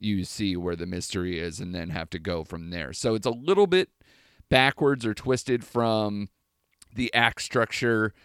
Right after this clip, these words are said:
that the, the prior stuff goes, or any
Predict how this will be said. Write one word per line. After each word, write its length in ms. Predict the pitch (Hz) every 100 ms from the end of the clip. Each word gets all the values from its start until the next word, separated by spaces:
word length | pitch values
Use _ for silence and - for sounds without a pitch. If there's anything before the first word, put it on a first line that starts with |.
| _
that 380 | - 110 101 95 - -
the, 260 | 104 104 98 -
the 120 | 107
prior 440 | - 113 107 104 104
stuff 300 | - 107 -
goes, 200 | 113 104
or 240 | 139 135
any 320 | 160 214 269